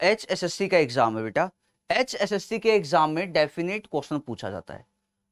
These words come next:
आर्टिकल पे बिल्कुल finally क्वेश्चन पूछा जाता है। ये बिल्कुल लिख लो,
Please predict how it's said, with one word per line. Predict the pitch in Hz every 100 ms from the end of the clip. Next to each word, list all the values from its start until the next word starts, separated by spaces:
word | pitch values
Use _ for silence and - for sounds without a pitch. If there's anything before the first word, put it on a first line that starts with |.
| _
आर्टिकल | 165 185 208 247 247
पे | - 233 240
बिल्कुल | 220 185 202 233 233
finally | - 175 180 190 208
क्वेश्चन | 170 160 180
पूछा | 156 160 175
जाता | 151 143 160
है। | 170
ये | 165 165
बिल्कुल | 120 143 160 135
लिख | 156 165
लो, | 131 165